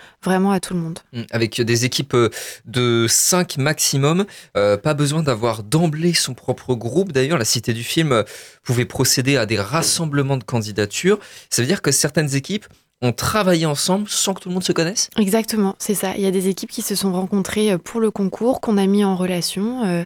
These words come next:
Speaker 1: euh, c'était moitié-moitié entre des, des gens qui se connaissaient déjà et, et d'autres qui se sont vraiment découverts, euh, euh, pour l'occasion.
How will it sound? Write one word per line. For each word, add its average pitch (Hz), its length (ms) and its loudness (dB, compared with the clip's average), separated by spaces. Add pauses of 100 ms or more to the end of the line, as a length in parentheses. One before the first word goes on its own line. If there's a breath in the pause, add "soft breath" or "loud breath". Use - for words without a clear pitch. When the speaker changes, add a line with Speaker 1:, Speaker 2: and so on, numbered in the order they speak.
(500 loud breath)
Speaker 1:
euh, 180 180 0
c'était 175 240 -2
moitié-moitié 202 640 2
entre 202 180 -4
des, 180 300 0
des 180 100 -4
gens 196 140 0
qui 202 100 -6
se - 80 -6
connaissaient 185 320 -2
déjà 185 420 -2
et, 175 240 -2
et 170 60 0
d'autres 190 160 -4
qui - 120 -8
se - 120 -8
sont 190 140 -2
vraiment 175 280 -2
découverts, 190 540 -6
euh, 180 240 -8 (560 loud breath)
euh, 185 100 -4
pour 185 140 -6
l'occasion. 185 340 -2